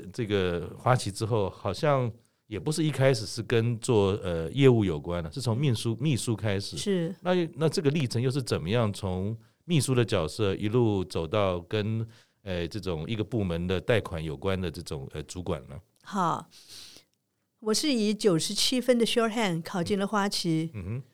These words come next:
Speaker 2: 那之后呢，就当老板秘书，也平均一年时间打字，打了一年字。
Speaker 1: 嗯。
Speaker 2: 啊，因为一个萝卜都是一个大公司，一个萝卜一个坑，也不可能让你小秘书进去就
Speaker 1: <laughs> 对，对，
Speaker 2: 担任大职位，
Speaker 1: 对。
Speaker 2: 对吧？
Speaker 1: 是啊。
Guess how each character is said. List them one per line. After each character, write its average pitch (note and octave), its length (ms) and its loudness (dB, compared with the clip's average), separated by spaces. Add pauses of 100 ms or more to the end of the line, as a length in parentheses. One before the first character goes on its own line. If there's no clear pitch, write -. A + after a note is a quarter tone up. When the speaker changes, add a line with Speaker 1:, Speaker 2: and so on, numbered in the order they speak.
(100)
Speaker 2:
那 G#3+ 100 -4
之 B3 200 2
后 B3+ 160 4
呢， A3 180 2
就 A3+ 80 0
当 A3 220 0
老 F#3+ 120 0
板 F#3 160 0
秘 F#3+ 160 0
书， F#3+ 300 0 (480)
也 G3 140 4
平 A#3+ 360 -2
均 D#4+ 400 2 (260)
一 D#4+ 100 2
年 G#3 180 4
时 - 120 -2
间 G#3 120 0
打 D#3+ 180 -4
字， E3+ 280 -2
打 D#3+ 160 -4
了 F3 80 0
一 G#3+ 80 0
年 F3 200 0
字。 E3+ 340 0
Speaker 1:
嗯。 A2 220 0 (180)
Speaker 2:
啊， F3 220 0
因 B3+ 120 0
为 C4 140 2 (180)
一 - 180 -10
个 G#3+ 320 2 (380)
萝 G#3 160 6
卜 B3 140 8
都 A#3+ 180 6
是 A3+ 160 -2
一 G#3 60 2
个 A3+ 80 0
大 A3+ 180 2
公 G#3+ 180 0
司， G#3+ 160 0
一 G#3 60 2
个 G#3 80 2
萝 G3 100 4
卜 G3+ 120 4
一 G#3+ 100 4
个 A3+ 100 8
坑， G#3+ 180 0
也 - 100 8
不 G3 100 6
可 A3+ 80 6
能 A3 120 8
让 G#3 140 6
你 G#3+ 40 2
小 F3+ 200 4
秘 G#3 140 4
书 A3 140 2
进 G#3 160 2
去 F#3+ 80 8
就 - 160 2 (160)
Speaker 1:
<laughs> C#3+ 160 -8
对， - 0 -
对， G3 100 12
Speaker 2:
担 G#3 100 8
任 G#3 140 6
大 G#3 180 6
职 F#3 220 0
位， F3+ 260 6
Speaker 1:
对。 - 80 -2
Speaker 2:
对 F#3+ 80 4
吧？ G#2+ 80 8
Speaker 1:
是 - 60 8
啊。 D#3+ 80 0